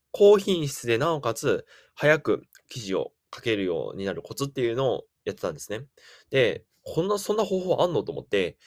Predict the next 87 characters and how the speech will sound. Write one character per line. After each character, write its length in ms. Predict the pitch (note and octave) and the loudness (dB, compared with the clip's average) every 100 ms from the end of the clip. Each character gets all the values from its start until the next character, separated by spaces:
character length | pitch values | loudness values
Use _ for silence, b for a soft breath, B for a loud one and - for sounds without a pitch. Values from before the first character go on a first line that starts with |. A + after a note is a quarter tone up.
| b - | b -10
え 100 | F#2+ | -6
っ 20 | |
と、 160 | F#2 F#2 | -4 -4
見 140 | C#3+ | -4
て 80 | C3+ | -4
み 80 | G2 | -4
た 100 | E2+ | -6
ん 60 | |
で 40 | D2+ | -6
す 120 | D2+ | -10
よ。 80 | C2 | -8
そ 140 | A2 | -6
し 80 | - | -2
た 80 | B2 | 0
ら 40 | |
で 80 | F2+ | 0
す 80 | G2 | -4
ね、 220 | F2+ D2 - _ _ _ - | -6 -6 -16 _ _ _ -2
ま 540 | C3 G3 F3+ F2 - | 2 4 4 2 -2
あ、 40 | _ | _
そ 160 | - C3+ | -2 2
ら 80 | D#3 | 2
早 220 | - C#4 | 0 -4
く 80 | B2+ | 0
な 100 | A#2 | 2
る 80 | |
よ 80 | E2 | 0
ね 80 | G2 | -4
っ 40 | |
て 200 | G2 - | -4 -6
い 220 | F2+ G2 G2 | -2 0 -2
う、 80 | B B B - | B B B -6
ま 80 | |
あ、 20 | C3 | -4
そ 140 | D3+ | -2
う 60 | C#3+ | 2
い 140 | C3+ | 4
う、 160 | A#2 - _ b b - | 2 -2 _ b b -2
え 1300 | G2 G2+ F#2 F2+ E2 D#2 D2+ D2 D2+ C#2 B1+ G1+ - | 2 2 2 0 0 -2 -2 -2 -2 -4 -4 -6 -12
ー、 20 | _ - | _ -10
方 260 | A#2+ A#2 | 0 2
法 340 | A2 A2 G#2+ - _ _ _ | 4 4 4 0 _ _ _
が、 340 | G#2+ A#2 E2 - | 2 4 2 -2
え 80 | F2+ | -6
っ 20 | |
と、 100 | F2 | -6
載 80 | F#2+ | -6
っ 40 | G2 | -2
て 80 | G2+ | 0
お 100 | F#2 | 0
り、 60 | |
ま、 160 | G#2 - - _ - | -2 -6 -8 _ -12
載 100 | G2 | -6
っ 20 | |
て 100 | A2 | -4
あ 40 | |
っ 60 | G#2+ | -4
た 100 | C2+ | -4
の 80 | F2+ | 4
で、 300 | B2 F2 - b b | 4 4 -2 b b
え 160 | G2 G#2 | 0 2
っ 40 | |
と、 180 | G2+ G2 | 4 2
今 180 | A#2 G2 | 2 -4
回 100 | B1+ | -4
は 60 | |
ね、 120 | F#2 G2+ | -4 -2
そ 100 | G#2+ | 2
れ 100 | G2 | 0
を 60 | |
シ 160 | G2 G2 | 0 -4
ェ 80 | E2+ | -6
ア 60 | |
し 120 | - | -4
よ 100 | F2+ | -4
う 20 | E2+ | -4
と 80 | |
思 80 | D#2 | -4
い 40 | G#2+ | -2
ま 120 | G#2+ | -4
す。 240 | - - - | -6 -18 -16
は 120 | - | -16
い。 60 | - _ B B _ | -18 _ B B _
で、 160 | E3+ | 0
え 40 | C#3 | 0
っ 80 | - | 2
と、 320 | G#2 F#2+ | 4 4